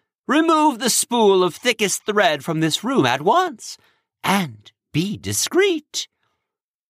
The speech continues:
Moira immediately relocated the spool of god-gauge thread to a utility closet and concealed it behind a curtain woven to resemble the room's marble walls.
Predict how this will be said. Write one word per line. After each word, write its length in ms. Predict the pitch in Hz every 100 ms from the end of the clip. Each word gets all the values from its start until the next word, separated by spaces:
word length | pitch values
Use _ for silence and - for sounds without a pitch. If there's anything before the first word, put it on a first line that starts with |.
| _ _
Moira 460 | 123 156 185 175 175
immediately 760 | 160 151 156 175 180 180 156 147
relocated 800 | 127 131 120 120 - 78 71 78
the 80 |
spool 600 | 95 - - 156 120 101
of 140 | 95 90
god-gauge 840 | 107 117 113 104 101 104 92 -
thread 380 | - 156 107 90
to 180 | 95 80
a 40 |
utility 640 | 71 76 - 208 170 143 113
closet 540 | 131 120 110 101 104 - - - -
and 160 | 117
concealed 560 | 143 131 - 233 202 101
it 140 | 73
behind 320 | 101 98 107
a 60 | 113
curtain 540 | - 208 175 131 120
woven 440 | 98 143 143 131 113
to 100 | 117
resemble 600 | 120 110 151 139 87 82
the 100 | 87
room's 520 | 95 107 101 101 90
marble 480 | 107 107 104 104 107
walls. 640 | 139 147 76 - - -